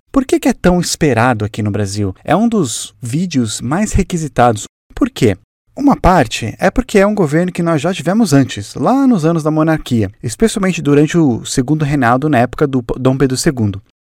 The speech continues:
Aqui, o sistema de parlamentarismo no Brasil acabou lá em mil oitocentos e oitenta e nove, quando eles expulsaram a família real aqui do Brasil, né, o Dom Pedro segundo e sua família,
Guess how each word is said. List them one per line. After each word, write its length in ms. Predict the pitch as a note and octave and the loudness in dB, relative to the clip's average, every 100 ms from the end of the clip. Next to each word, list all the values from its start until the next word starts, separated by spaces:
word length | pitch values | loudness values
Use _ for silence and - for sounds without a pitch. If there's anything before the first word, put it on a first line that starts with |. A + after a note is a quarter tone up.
| _ | _
Aqui, 180 | - G#2 | -10 -6
o 60 | G2 | -6
sistema 360 | A#2 - E3 | -6 -2 0
de 140 | B2+ B2 | 0 0
parlamentarismo 800 | F3 G3 E3+ C#3 A#2 B2+ B2 A2+ | 2 2 2 0 2 2 2 0
no 140 | D3 | 0
Brasil 340 | D#3+ A#2+ A#2 C#3 | 0 0 2 0
acabou 400 | - B2+ C3 C3 | 0 -2 0 2
lá 240 | C#3 G3 | 2 0
em 60 | F#3 | 0
mil 160 | E3+ | 2
oitocentos 500 | E3 - - C3 C3+ | 0 -2 0 0 0
e 80 | C3+ | -4
oitenta 300 | A#2+ A#2+ E3+ | -4 -4 -2
e 20 | |
nove, 380 | D3 A2 A#2+ F3+ | 0 0 0 -4
quando 200 | - B2+ | -2 0
eles 200 | C3 A#2+ | 0 -4
expulsaram 720 | C3+ - D#3 - C#3 D3+ C#3+ | -8 -4 -4 0 2 4 2
a 60 | G#2 | -2
família 320 | A2 A2 G#2+ | -4 -4 -2
real 260 | G#2 G#2 G#2+ | -2 -2 -2
aqui 160 | A2+ | -4
do 80 | A2+ | -6
Brasil, 420 | A#2 A#2 A2 C3 | -2 -2 -2 -4
né, 140 | F3+ A2 | -4 -4
o 40 | |
Dom 100 | G#2+ | -4
Pedro 240 | G#2+ G#2+ - | -2 -4 -6
segundo 480 | D3+ B2+ C#3+ C#3 A#2 | -6 0 0 -2 -6
e 20 | |
sua 140 | A2 | -10
família, 460 | A2 A2 A2+ C#3 | -8 -4 -2 -2